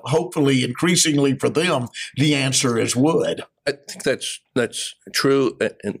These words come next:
Speaker 2: I think that the larger question is, of course, we're desi-, we're training the next generation of foresters and forest managers and, and so forth, as well as, um,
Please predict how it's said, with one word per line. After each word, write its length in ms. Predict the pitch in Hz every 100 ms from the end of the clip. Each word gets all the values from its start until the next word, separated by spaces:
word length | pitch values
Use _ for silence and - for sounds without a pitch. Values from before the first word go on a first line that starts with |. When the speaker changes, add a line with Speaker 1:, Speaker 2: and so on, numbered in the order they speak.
| -
Speaker 2:
I 80 | -
think 240 | - -
that 260 | - 92 -
the 120 | 98
larger 320 | 98 113 107
question 480 | 90 - 95 - 95
is, 240 | 92 82 -
of 100 | -
course, 240 | 92 -
we're 80 | 95
desi-, 400 | 101 95 101 113
we're 260 | 113 113 - _ _
training 540 | - - 127 113 98 101
the 100 | 104
next 380 | 101 107 - -
generation 800 | 107 98 92 101 110 - 82 82 - - -
of 160 | 90 90
foresters 800 | - 95 101 101 - 120 120 -
and 180 | 69 - _
forest 340 | - 78 78 -
managers 640 | 98 113 117 117 110 101
and, 180 | 73 - -
and 240 | 73 78
so 160 | - 110
forth, 280 | - 110 107
as 180 | 82
well 180 | 78 82
as, 140 | 85 -
um, 260 | 82 92